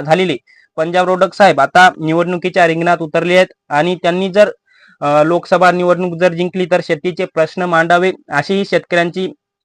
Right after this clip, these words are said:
शेतकऱ्यांची म्हणणे आहे. आणि बहुतांश शेतकऱ्यांचे म्हणणे आहे की शेतकऱ्यांचा मुलगा जर लोकसभेमध्ये जर गेला, अ, तर ते शेती, शेतीचे प्रश्न मांडू शकतो.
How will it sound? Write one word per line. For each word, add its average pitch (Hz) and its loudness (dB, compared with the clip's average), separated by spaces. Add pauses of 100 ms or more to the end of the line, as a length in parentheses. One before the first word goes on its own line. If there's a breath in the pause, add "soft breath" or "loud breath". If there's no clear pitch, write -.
(380)
शेतकऱ्यांची 175 -4
म्हणणे 175 0
आहे. 190 2 (360)
आणि 151 -6
बहुतांश 165 0
शेतकऱ्यांचे 185 -2
म्हणणे 180 -2
आहे 175 -4
की 185 -4
शेतकऱ्यांचा 180 0
मुलगा 175 -4
जर 175 -2
लोकसभेमध्ये 170 -6
जर 175 -2
गेला, 175 0 (420 soft breath)
अ, 147 0 (100)
तर 175 0
ते 175 -4
शेती, 175 -6
शेतीचे 170 -4
प्रश्न 170 -2
मांडू 180 2
शकतो. 165 -6